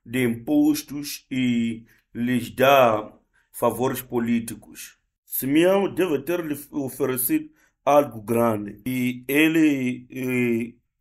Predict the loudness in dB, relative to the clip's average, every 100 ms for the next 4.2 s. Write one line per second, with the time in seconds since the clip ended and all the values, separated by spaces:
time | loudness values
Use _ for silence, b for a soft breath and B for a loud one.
0 | _ _ 4 4 4 -6 -4 -2 0 -2
1 | -2 -2 -2 -4 -4 -6 -6 -8 -6 -6
2 | -4 -4 -8 -10 _ _ _ _ _ _
3 | _ _ -10 -2 0 2 0 0 -2 -4
4 | -8